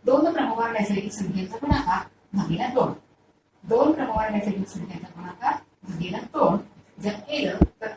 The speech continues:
आपल्याला त्या ठिकाणी त्रिकोणी संख्या मिळते. मग बघा आता आपल्याला खाली प्रश्न दिलेला आहे, त्यावरून आपल्याला त्रिकोणी संख्या शोधायची. पहा,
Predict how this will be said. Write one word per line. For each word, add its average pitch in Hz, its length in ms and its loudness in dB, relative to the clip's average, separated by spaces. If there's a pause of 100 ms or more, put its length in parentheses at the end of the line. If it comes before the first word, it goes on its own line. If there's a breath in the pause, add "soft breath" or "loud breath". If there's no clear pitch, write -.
आपल्याला - 520 -6 (220)
त्या 240 100 -6
ठिकाणी 277 300 -8
त्रिकोणी - 320 -4
संख्या 180 340 -6
मिळते. 160 280 -4 (520)
मग 233 120 -12
बघा 233 240 -4
आता 214 280 -6 (280)
आपल्याला - 500 0 (380)
खाली 220 220 2
प्रश्न 269 380 -6
दिलेला - 280 -2
आहे, 277 300 0 (280)
त्यावरून 214 480 4
आपल्याला - 460 2 (520)
त्रिकोणी 214 280 -4
संख्या - 440 -2 (160)
शोधायची. - 640 2 (2250)
पहा, - 140 -4